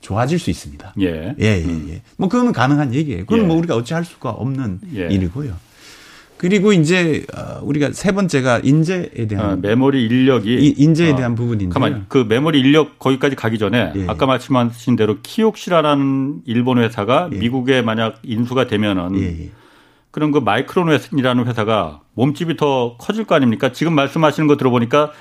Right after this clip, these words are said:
Speaker 2: 낸드 플래시라는 게 디램보다는 좀, 좀
Speaker 1: 좀
Speaker 2: 어떻게
Speaker 1: 단순합니다.
Speaker 2: 저급, 저급품이라고
Speaker 1: 아,
Speaker 2: 뭐 저-, 저부가 같이?
Speaker 1: 저급이라기보다는
Speaker 2: 어.
Speaker 1: 단순한 일을
Speaker 2: 어.
Speaker 1: 하는 거죠. 그냥
Speaker 2: 그럼
Speaker 1: 단순히
Speaker 2: 어,
Speaker 1: 저장하는
Speaker 2: 어,
Speaker 1: 일만.
Speaker 2: 그렇다 하더라도
Speaker 1: 예.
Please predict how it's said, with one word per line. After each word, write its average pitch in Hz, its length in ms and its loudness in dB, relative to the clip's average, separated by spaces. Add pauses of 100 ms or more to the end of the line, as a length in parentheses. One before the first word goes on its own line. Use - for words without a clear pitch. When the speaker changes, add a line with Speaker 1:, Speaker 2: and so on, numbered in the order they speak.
(160)
Speaker 2:
낸드 139 360 2
플래시라는 156 500 2
게 147 160 0
디램보다는 143 640 4
좀, 147 300 2 (460)
좀 127 280 -6 (520)
Speaker 1:
좀 131 120 -6
Speaker 2:
어떻게 143 160 0
Speaker 1:
단순합니다. 135 720 0 (140)
Speaker 2:
저급, 139 420 2 (560)
저급품이라고 147 560 2
Speaker 1:
아, 113 140 -8 (180)
Speaker 2:
뭐 113 240 0
저-, - 180 0
저부가 170 140 0
같이? 180 120 0
Speaker 1:
저급이라기보다는 147 1000 0
Speaker 2:
어. 110 300 2
Speaker 1:
단순한 175 440 4
일을 175 180 4
Speaker 2:
어. - 60 2
Speaker 1:
하는 107 160 2
거죠. 127 240 0
그냥 156 160 2
Speaker 2:
그럼 131 200 2
Speaker 1:
단순히 151 340 4
Speaker 2:
어, - 40 -6
Speaker 1:
저장하는 127 580 2
Speaker 2:
어, 95 40 -2
Speaker 1:
일만. 90 200 -2
Speaker 2:
그렇다 190 260 2
하더라도 139 600 2
Speaker 1:
예. 95 280 -4